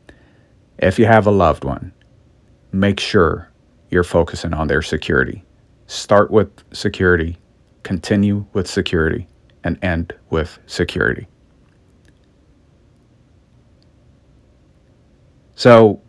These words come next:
I hope this was a thought-provoking little pull-up, if you will. Um, and I hope to have a little bit more, um, time to be able to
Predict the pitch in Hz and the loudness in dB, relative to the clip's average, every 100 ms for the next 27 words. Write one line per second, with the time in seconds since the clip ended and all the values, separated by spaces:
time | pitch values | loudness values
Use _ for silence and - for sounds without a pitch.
0 | _ _ 110 117 147 - 113 - 104 95 | _ _ 4 6 6 4 0 2 0 2
1 | 85 85 82 - 101 - 104 90 90 87 | 0 0 0 2 2 2 -4 0 -2 -2
2 | 85 87 85 85 _ _ _ _ _ _ | -4 -4 -6 -10 _ _ _ _ _ _
3 | _ _ - 101 92 87 85 _ - 117 | _ _ -2 0 0 -2 -8 _ 0 2
4 | 98 76 - - 110 - 85 82 82 - | 4 0 0 0 0 -2 -2 -2 -2 -10
5 | _ _ - - - - - _ - 98 | _ _ -20 -20 -20 -20 -20 _ 2 6
6 | 90 87 85 82 - _ _ _ _ _ | 6 4 0 -4 -8 _ _ _ _ _
7 | - 110 110 98 123 - 101 104 101 98 | 2 4 4 4 2 0 0 2 2 2
8 | 101 90 - 101 98 95 90 90 87 - | 2 0 -2 0 0 2 2 0 -2 -8
9 | _ _ - 87 80 76 71 69 - - | _ _ -4 -2 0 -2 -4 -8 -12 -18
10 | _ _ _ _ _ _ _ _ _ _ | _ _ _ _ _ _ _ _ _ _
11 | _ _ _ _ _ - - 120 107 98 | _ _ _ _ _ -14 -4 0 2 2
12 | 87 110 98 95 82 - 110 90 95 95 | 0 -2 -2 -4 -8 -6 0 2 2 0
13 | 87 - 90 87 85 | -2 -2 -2 -2 -4